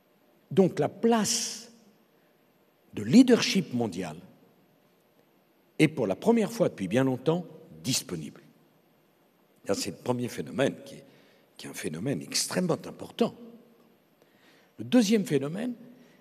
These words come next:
c'est la montée en puissance de la Chine. Je crois que c'est la première fois dans l'histoire de la Chine où la Chine est à ce point décomplexée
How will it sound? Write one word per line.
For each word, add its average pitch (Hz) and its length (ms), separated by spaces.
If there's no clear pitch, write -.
c'est - 200
la 123 100
montée 240 380
en 202 80
puissance 180 440
de 127 80
la 95 100
Chine. 85 320
Je 123 140
crois 214 200
que - 60
c'est 185 100
la 139 100
première 143 340
fois 143 160
dans 120 100
l'histoire 104 380
de 85 80
la 78 100
Chine 104 400
où 117 100
la 113 120
Chine 175 520
est 107 240
à 165 80
ce - 240
point 110 420
décomplexée 165 960